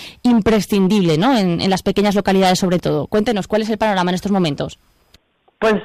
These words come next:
Speaker 2: sí, normalmente en Cuenca, en la provincia, los pueblos, eh, duplican o triplican su población. Eso es una cosa ya, eh, habitual en las farmacias de Cuenca y este año, pues,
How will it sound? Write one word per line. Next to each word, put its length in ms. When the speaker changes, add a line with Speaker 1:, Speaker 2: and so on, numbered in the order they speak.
Speaker 2:
sí, 160
normalmente 960
en 100
Cuenca, 380
en 60
la 120
provincia, 880
los 340
pueblos, 540
eh, 460
duplican 480
o 60
triplican 640
su 120
población. 720
Eso 160
es 100
una 200
cosa 340
ya, 220
eh, 480
habitual 600
en 80
las 180
farmacias 460
de 140
Cuenca 420
y 240
este 320
año, 420
pues, 240